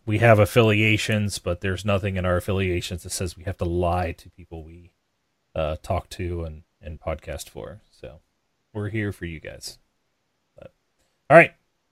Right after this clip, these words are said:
That's all I got. We will be back next week, I think, with an unboxing and stuff for Mark, if we can get that all set up. But everybody, enjoy your Xbox One X's. Be here next week. Send us the stuff you like.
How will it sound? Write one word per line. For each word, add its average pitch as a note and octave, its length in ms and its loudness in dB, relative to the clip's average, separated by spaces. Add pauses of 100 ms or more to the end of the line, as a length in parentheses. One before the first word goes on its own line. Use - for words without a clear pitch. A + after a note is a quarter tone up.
(220)
That's C3+ 220 6
all D3 80 12
I C#3 80 10
got. C#3 260 4 (220)
We C3 100 4
will C#3 100 8
be C3+ 140 8
back B2+ 420 6
next A2+ 560 4
week, G2+ 460 -6 (320)
I G#2 80 4
think, G3 320 4
with B2 140 6
an A2+ 80 4
unboxing A2 600 6
and F2 100 -4
stuff F#2+ 240 -2
for - 120 -12
Mark, F2+ 340 2
if - 120 -18
we F#2+ 60 -4
can F#2 60 -8
get F#2 140 -6
that F#2+ 160 -2
all F2 140 0
set F2+ 260 -4
up. F2+ 220 0 (540)
But G#2 120 4
everybody, B2+ 460 10
enjoy A#2+ 400 8
your B2 180 10
Xbox A#2 460 6
One A2 160 2
X's. G#2+ 320 0 (360)
Be D#3+ 340 8
here E3 260 8
next D#3 320 4
week. A2+ 200 -2 (240)
Send D#3+ 400 8
us E3+ 180 6
the D3 80 2
stuff - 360 4
you C3 60 6
like. A2+ 400 4